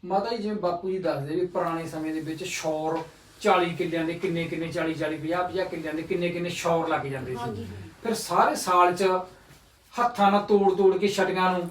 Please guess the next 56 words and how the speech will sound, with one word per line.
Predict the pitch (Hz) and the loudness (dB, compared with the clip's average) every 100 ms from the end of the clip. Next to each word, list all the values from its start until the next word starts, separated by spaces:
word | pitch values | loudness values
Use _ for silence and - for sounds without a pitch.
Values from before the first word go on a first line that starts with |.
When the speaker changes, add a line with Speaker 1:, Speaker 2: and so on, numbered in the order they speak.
| - | -6
Speaker 2:
ਹਾਂ, | 254 | -2
ਹਾਂ। | 269 277 - | 0 0 6
Speaker 1:
ਫਿਰ | 202 | 6
ਤੁਸੀਂ | 196 233 247 - | 6 2 -2 -2
ਚੁੱਲ੍ਹੇ | 262 269 294 | 0 4 8
ਬਾਲਦੀਆਂ। | 233 196 170 156 | 12 10 10 0
Speaker 2:
ਚੁੱਲ੍ਹੇ | 143 143 311 | -2 -2 0
ਬਾਲਦੀਆਂ, | 277 240 208 - - | 0 -4 -6 -12 -16
ਹਾਂ। | - - - | -16 -16 -2
Speaker 1:
ਹਾਂ। | 196 196 156 127 - - _ _ - | 6 6 6 0 -8 -20 _ _ -2
ਉਦੋਂ | 262 269 285 254 | 0 4 4 6
ਫਿਰ | 262 262 | 6 6
ਕੋਈ, | 269 269 262 254 | 4 2 2 0
ਅਹ, | 220 220 208 196 | 4 6 6 6
ਚੁੱਲ੍ਹਿਆਂ | 254 269 330 | 0 4 6
ਦੀ | 320 302 | 6 4
ਰੋਟੀ | 285 269 269 | 0 0 6
ਜ਼ਿਆਦਾ | 254 240 | 8 8
ਲੋਕ | 240 226 220 | 6 4 4
ਪਸੰਦ | 202 214 214 | 0 2 2
ਕਰਦੇ | 214 208 220 | 2 2 2
ਸੀ | 262 | -2
ਕਿ | 339 | 0
ਉਦੋਂ | 302 277 285 | 0 0 -2
ਵੀ | 294 | -4
ਕੋਈ, | 294 285 269 | -4 -4 -6
ਅਹ, | - 208 - - - | -6 -8 -10 -16 -4
ਜਿਵੇਂ | 220 226 226 | 0 4 2
ਕੋਈ | 226 | 4
ਗੋਬਰ | 202 220 220 202 | 8 10 10 6
ਗੈਸ | 208 202 | 6 4
ਵਗੈਰਾ | 202 202 196 392 | 4 6 8 8
Speaker 2:
ਨਹੀਂ, | 381 | 6
ਨਹੀਂ, | 392 | 2
Speaker 1:
ਸੀ? | - | 0
Speaker 2:
ਕੁਛ | 330 - | -6 -2
ਨਹੀਂ | 370 | -2
ਸੀ, | 370 | -2
ਗੋਬਰ | 320 294 269 277 | 0 0 2 0
ਗੈਸ | 294 285 | -2 -6
ਲਾਇਆ | 269 233 240 262 | -4 -2 -2 -6
ਸੀ, | 277 | -2
ਉਹਦੇ | 277 320 | -2 -2
ਤੇ | 302 | -6
ਤਾਂ | 277 | -8
ਬਣਾਈ | - 226 233 247 | -8 -8 -6 -8
ਨਹੀਂ | - | -12
ਸੀ | 220 | -12
ਰੋਟੀ | 214 - 214 | -14 -14 -14
ਕਦੇ, | 226 226 | -12 -10
ਅਸੀਂ | 254 | -8
ਤਾਂ | 277 | -6
ਚੁੱਲ੍ਹੇ | 277 285 285 320 | 0 0 0 -4
ਹੀ | |
ਲਾਉਂਦੇ | 285 415 240 | -4 -4 -8
ਸੀਗੇ। | - 330 | -12 -16